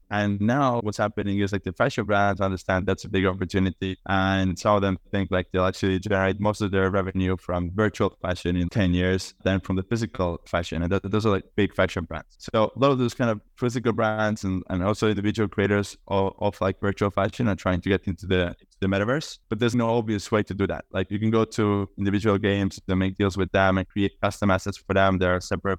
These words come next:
for each game, but that's, that's not a very scalable process. So what we're trying to do is build an avatar that already is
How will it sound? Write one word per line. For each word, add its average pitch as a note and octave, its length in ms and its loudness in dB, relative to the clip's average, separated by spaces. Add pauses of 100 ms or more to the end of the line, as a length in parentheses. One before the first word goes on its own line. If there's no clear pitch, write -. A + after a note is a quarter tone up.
(100)
for F#2+ 120 -4
each F#2+ 180 -2
game, F#2+ 260 -2 (120)
but - 80 -12
that's, A2 200 0
that's G#2 180 0
not G#2+ 140 0
a G#2 60 2
very G2 160 2
scalable F#2 480 -2
process. C3 540 -4
So - 160 -2
what A2 100 4
we're A#2 160 2
trying G#2+ 220 -2
to G#2+ 80 -8
do G2+ 180 0
is G2 140 -2
build C3 180 2
an A#2+ 80 2
avatar A2 300 0
that G#2 200 0
already G#2+ 420 0
is G2+ 420 -6